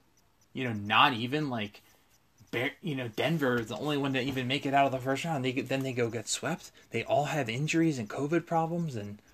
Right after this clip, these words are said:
just fatigue pro-, it's just a mess. So you're telling me that every team that was at the end last year just all of a sudden just fell off?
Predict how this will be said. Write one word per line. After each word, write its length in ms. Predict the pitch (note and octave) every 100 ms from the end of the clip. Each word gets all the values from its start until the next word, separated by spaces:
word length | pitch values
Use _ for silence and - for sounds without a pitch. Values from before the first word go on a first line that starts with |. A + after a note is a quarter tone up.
| _ _ _ _ -
just 220 | A2+ - _ _ _ _ _ -
fatigue 480 | - A#2 - F3+ D#3+
pro-, 200 | - -
it's 220 | D#3+ E3
just 200 | E3 -
a 20 | C#3
mess. 560 | C#3 G3+ D3+ - - - _ _ _ _ _ _ _ _ _ _ _ _ _ _ _ _ _ _ _ _ _ _
So 280 | - F#3+ E3+
you're 160 | D#3+
telling 260 | - E3+ F#3+
me 80 | F#3
that 160 | D#3
every 320 | D#3+ E3 G3 F#3
team 280 | D#3 E3
that 120 | F3 D3
was 160 | D#3
at 100 | D3+
the 140 | C#3 B2+
end 200 | C#3 A#2+
last 360 | G#2+ A#2 -
year 300 | E3 E3 E3 - _ _ _ _ _ _ _ _ _ _ _ _ _
just 260 | B2+ A#2 A2 -
all 240 | A#2 C3
of 80 | C#3+
a 60 |
sudden 600 | C3+ - G#2+ B2+ C#3+ D3 - _ _ _ _ _ _ _ _ _ _ _ _ _ _ _ _ _ _ _ _ _ _ _ _ _
just 280 | - A#2+ -
fell 200 | D3 A2
off? 440 | G#2+ F3+ G#3 -